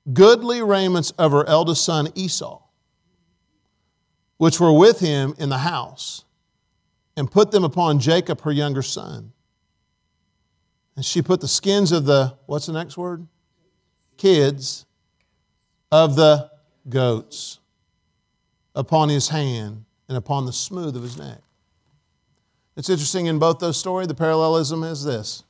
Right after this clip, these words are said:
They were both deceived by goats.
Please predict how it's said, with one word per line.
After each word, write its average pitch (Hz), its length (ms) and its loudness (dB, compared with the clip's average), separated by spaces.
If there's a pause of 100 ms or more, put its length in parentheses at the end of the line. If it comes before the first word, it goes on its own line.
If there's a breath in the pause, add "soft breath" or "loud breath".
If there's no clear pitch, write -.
(680)
They - 100 -12
were 120 60 -6
both 147 340 -2
deceived 160 360 -8
by 160 160 -6
goats. 143 540 -10